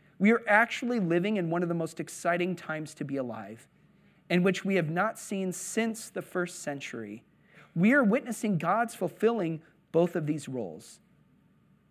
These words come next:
That yes, God is still moving among the nations, and that is still going to happen,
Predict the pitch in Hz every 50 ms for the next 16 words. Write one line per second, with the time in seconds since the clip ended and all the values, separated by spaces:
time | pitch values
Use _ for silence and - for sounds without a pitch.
0 | _ _ _ _ _ _ _ _ _ _ _ _ _ _ _ _ - 175 190 208
1 | 185 208 233 254 247 - - 226 208 233 254 240 190 - - 226 202 185 175 190
2 | 233 208 233 233 220 190 170 160 165 165 156 151 156 147 143 135 135 147 147 -
3 | - 214 233 294 330 320 - - - _ - 170 170 160 160 160 - - - -
4 | 220 214 220 185 196 196 185 175 170 151 156 139 - 135 127 127 - 156 180 226
5 | 262